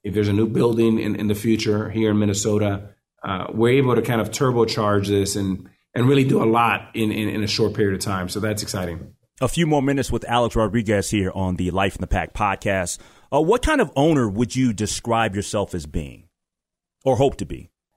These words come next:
Speaker 1: Well, you know, what, the guy that I learned from is Mister Steinbrenner. Um, and, and George Steinbrenner was, uh, one of the most passionate people I, I ever met.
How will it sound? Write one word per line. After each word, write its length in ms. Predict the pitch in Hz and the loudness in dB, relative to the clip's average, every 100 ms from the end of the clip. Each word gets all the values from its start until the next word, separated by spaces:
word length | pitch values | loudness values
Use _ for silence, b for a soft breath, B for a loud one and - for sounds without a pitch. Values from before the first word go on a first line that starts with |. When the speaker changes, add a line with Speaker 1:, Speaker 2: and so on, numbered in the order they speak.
| _ _ - | _ _ 0
Speaker 1:
Well, 220 | 151 151 | 2 4
you 80 | 160 | 4
know, 160 | 151 | 4
what, 1040 | 135 147 69 92 104 - - 120 - - 123 | 4 4 0 -4 -8 -10 -8 -8 -8 -8 -2
the 60 | |
guy 320 | 127 131 147 165 | 0 2 4 4
that 140 | 147 | 4
I 60 | 139 | 4
learned 340 | 131 151 143 | 4 4 2
from 180 | 123 113 | 2 2
is 100 | 113 | 4
Mister 260 | 131 123 | 2 2
Steinbrenner. 840 | 104 123 123 127 110 98 101 101 - - | 0 0 2 2 2 0 -2 -6 -12 -8
Um, 520 | 107 101 92 90 87 - - | -2 -2 -2 -4 -8 -14 -6
and, 420 | 110 110 98 92 | -2 0 -2 -6
and 320 | - 104 107 | -6 -4 -2
George 300 | 101 120 120 | 0 0 0
Steinbrenner 560 | - 113 113 113 110 101 | 0 0 2 2 2 2
was, 320 | 98 98 95 | 0 -2 -2
uh, 380 | 95 90 85 - - _ _ _ _ | -2 -2 -4 -8 -16 _ _ _ _
one 160 | 107 113 | -2 2
of 60 | 110 | 2
the 60 | |
most 240 | 107 101 - | 2 0 -2
passionate 480 | 113 117 - 110 | -2 0 0 -2
people 520 | 107 120 117 107 107 - | 0 -2 0 0 -2 -4
I, 200 | 95 101 | -4 -4
I 260 | - 101 104 | -4 -2 0
ever 180 | 104 | 0
met. 460 | 98 98 110 - - | 0 0 0 -4 -10